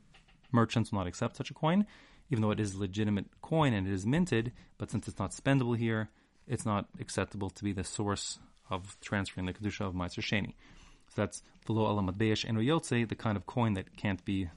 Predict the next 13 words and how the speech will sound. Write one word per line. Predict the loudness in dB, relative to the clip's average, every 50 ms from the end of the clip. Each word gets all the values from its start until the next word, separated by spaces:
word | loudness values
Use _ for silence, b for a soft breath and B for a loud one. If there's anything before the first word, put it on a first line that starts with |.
| -14 -12 -8
um, | -6 -4 -4 -4 -4
circulated | 0 0 2 2 4 4 4 4 4 2 0
'cause | -2 0
no | 0 0
one | 0
will | -2
accept | -2 0 0 0 0 0
it | -2 -4
'cause | -4 -6 -6 -4
it's | -2 -2
not | -2 0
local | 0 -2 -2 -2 -4
currency, | -2 -2 -2 -2 -2 -4 -8 -10